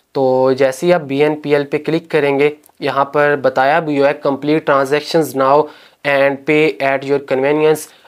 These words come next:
आप ट्रांजैक्शंस कर सकते हैं, पेमेंट्स कर सकते हैं और बाद में आपको जो है ना, वो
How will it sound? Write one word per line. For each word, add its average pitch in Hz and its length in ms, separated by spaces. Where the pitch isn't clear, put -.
आप 143 260
ट्रांजैक्शंस 143 680
कर 151 180
सकते 139 380
हैं, 131 160
पेमेंट्स 143 340
कर 139 160
सकते 131 360
हैं 131 80
और 127 100
बाद 123 360
में 123 220
आपको 131 360
जो 120 140
है 120 60
ना, 120 120
वो 120 400